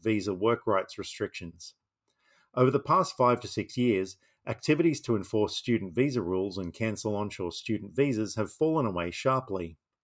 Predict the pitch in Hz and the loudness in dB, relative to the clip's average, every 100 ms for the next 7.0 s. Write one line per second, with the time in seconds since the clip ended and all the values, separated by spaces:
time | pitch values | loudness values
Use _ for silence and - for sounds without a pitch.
0 | _ _ _ _ _ _ - - - - | _ _ _ _ _ _ -20 -20 -20 -20
1 | - - - 185 180 139 131 123 123 110 | -16 -2 4 4 4 2 0 0 -2 -2
2 | 107 104 95 101 98 90 127 131 107 107 | -2 -2 -2 -4 -4 0 2 4 2 0
3 | 92 104 - 135 151 120 107 110 101 92 | -4 -4 -2 -2 0 0 2 0 -2 -6
4 | 90 - 131 139 113 - - 123 113 107 | -6 -2 0 0 -2 -6 -4 0 0 0
5 | 101 - 123 - 113 101 101 107 127 107 | -4 0 0 2 0 0 2 4 4 0
6 | 92 110 120 - 101 - 98 85 101 85 | -2 -4 -6 -8 -10 -6 -6 -4 -8 -8